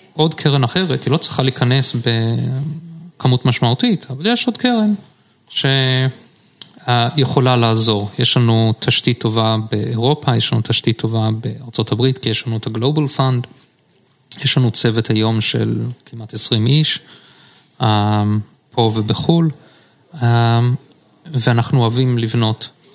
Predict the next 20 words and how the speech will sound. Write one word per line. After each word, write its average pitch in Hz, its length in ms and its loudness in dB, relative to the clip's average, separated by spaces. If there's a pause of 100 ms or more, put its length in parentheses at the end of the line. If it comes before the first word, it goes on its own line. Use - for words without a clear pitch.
חברות 113 360 0
עם 113 120 2
יזמים, 117 640 2 (760)
ו-, 113 280 0 (720)
אה, 117 300 2 (840)
וגם 127 400 2
אם 151 460 0
לא 147 100 0
החלטתם 147 560 0
על 117 360 -2 (380)
ממי 123 320 4
אתם 127 160 0
רוצים 123 320 2
לגייס, 160 480 2
אז - 340 -4 (400)
בהחלט 120 320 -4
שתבואו 123 440 -2 (280)
לראות 123 260 0
אותנו, 123 460 0
ואנחנו, 123 920 2